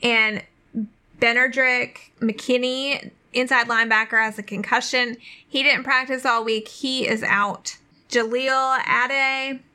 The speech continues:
safety, has an Achilles injury. He was limited Tuesday. I mean, didn't practice Tuesday, was limited Thursday, Wednesday and Thursday, so he's questionable.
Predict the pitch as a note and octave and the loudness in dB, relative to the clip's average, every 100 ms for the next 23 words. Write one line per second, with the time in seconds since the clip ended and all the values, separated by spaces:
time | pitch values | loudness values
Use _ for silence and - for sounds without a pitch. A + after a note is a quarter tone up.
0 | _ - C4+ C4+ C4 C4+ B3+ B3 B3 B3 | _ -2 0 0 -4 -4 -2 0 0 -2
1 | - _ _ - A3 G#3 F#3+ C4 C4 C4 | -6 _ _ -2 0 0 -2 0 0 0
2 | A#3+ A#3 A3+ A3+ A3+ A3+ A3+ G#3 G3+ A3+ | 0 0 2 2 2 0 -2 -4 -2 0
3 | A#3+ A#3+ A3+ G3+ - C4+ C4+ C4 B3+ A#3+ | 2 2 0 -2 -4 -4 -2 0 2 2
4 | A#3+ A#3+ - B3 A3+ G3 - G#3+ D4 C#4+ | 0 -4 -2 0 -2 -6 -6 -2 -2 -2
5 | C4+ A#3 A#3 A3+ - A#3+ G#3+ G#3+ G3+ G3+ | 0 0 0 -8 -6 -6 -2 0 2 0
6 | G3+ - - - A3 G#3+ A3 A#3 A3+ A3+ | -4 -10 -14 -4 -2 2 2 2 2 0
7 | G#3+ G#3+ G#3+ G#3+ G#3+ G3+ - - B3 A#3+ | 2 2 2 2 2 2 0 0 0 2
8 | G#3+ G#3 G#3+ G#3 G3+ G3+ G3 G3+ G3+ A3 | 0 2 0 0 0 0 0 -2 -2 -2
9 | - G#3+ G3+ - G#3+ G3+ G3 G3+ | 0 0 0 0 0 0 0 0